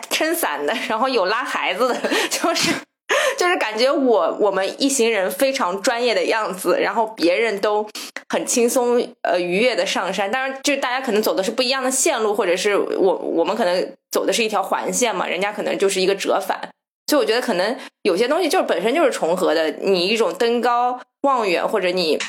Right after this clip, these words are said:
假期跟家人一起去爬山，本身可能也就是徒步的一，一个部分吧。可能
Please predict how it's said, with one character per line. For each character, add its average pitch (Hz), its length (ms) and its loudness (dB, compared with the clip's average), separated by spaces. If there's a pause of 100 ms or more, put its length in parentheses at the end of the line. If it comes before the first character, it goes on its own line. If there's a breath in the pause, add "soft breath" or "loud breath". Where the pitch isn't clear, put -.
(520)
假 190 200 -2
期 - 180 -2
跟 220 160 0
家 226 180 0
人 214 140 -4
一 220 80 -2
起 220 100 -6
去 180 120 -8
爬 175 260 -2
山， 214 240 0
本 - 160 -2
身 208 140 0
可 - 100 0
能 175 100 -2
也 233 160 0
就 226 160 2
是 233 80 4
徒 - 200 -2
步 185 120 0
的 185 60 0
一， 170 260 -2 (200)
一 - 120 -4
个 175 80 2
部 294 240 2
分 - 240 -4
吧。 - 200 -6
可 - 100 -2
能 247 340 0